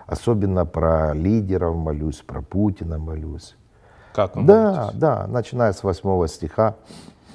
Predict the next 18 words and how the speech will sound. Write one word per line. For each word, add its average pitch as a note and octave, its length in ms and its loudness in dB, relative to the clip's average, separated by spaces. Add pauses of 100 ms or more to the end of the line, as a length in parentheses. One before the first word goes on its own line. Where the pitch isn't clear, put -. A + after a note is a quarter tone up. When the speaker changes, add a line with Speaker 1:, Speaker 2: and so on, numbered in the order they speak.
(540)
Speaker 1:
вообще G#2 380 2
за F2 360 2
остальных F#2+ 520 -2
с - 60 -18
седьмого, F#2 560 2
а, E2+ 460 -4
а E2+ 40 2
за E2 160 2
лидера G2 400 4
их D#2+ 300 -2
с - 100 -16
восьмого D2+ 460 -4
стиха. - 400 -18 (560)
Ну, G#2+ 120 -12
там D#2 260 -10
есть D#2 280 -12
молитва D2+ 460 -16
особенная. D#2+ 560 -18